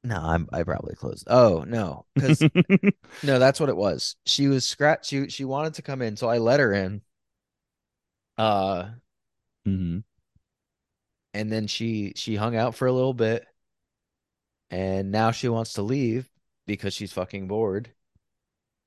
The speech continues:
Speaker 2: Uh-huh.
Speaker 1: And now she's being a bitch.
Speaker 2: That's just classic Raven. That's just kinda what she does, though.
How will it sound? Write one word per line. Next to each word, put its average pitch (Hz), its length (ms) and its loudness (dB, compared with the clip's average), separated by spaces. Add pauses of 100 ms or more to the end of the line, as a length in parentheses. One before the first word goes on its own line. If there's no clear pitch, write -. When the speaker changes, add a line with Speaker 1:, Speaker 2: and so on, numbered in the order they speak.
(2250)
Speaker 2:
Uh-huh. 90 340 2 (1700)
Speaker 1:
And 92 200 -6
now 82 160 -6
she's 87 220 -14
being 98 180 -8
a 113 40 -10
bitch. - 420 -10 (1120)
Speaker 2:
That's - 180 -14
just - 140 -16
classic - 440 -10
Raven. 82 460 -8
That's 104 160 -8
just - 160 -18
kinda - 200 -12
what - 140 -12
she - 140 -8
does, 85 320 -6
though. 90 240 -8